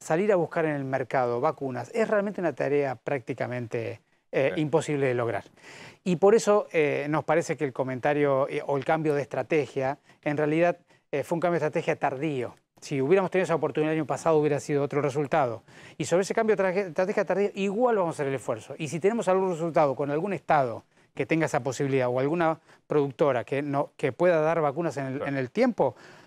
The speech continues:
Speaker 1: vamos a ir con el Estado Nacional y vamos a cooperar con la Argentina,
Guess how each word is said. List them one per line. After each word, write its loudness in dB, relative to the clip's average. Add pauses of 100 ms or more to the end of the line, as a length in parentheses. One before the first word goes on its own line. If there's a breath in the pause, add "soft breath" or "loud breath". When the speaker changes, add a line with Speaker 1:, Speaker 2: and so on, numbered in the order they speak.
Speaker 1:
vamos -2
a 0
ir 0
con -4
el -4
Estado 0
Nacional -2
y -2
vamos -2
a -4
cooperar -2
con -6
la 2
Argentina, -4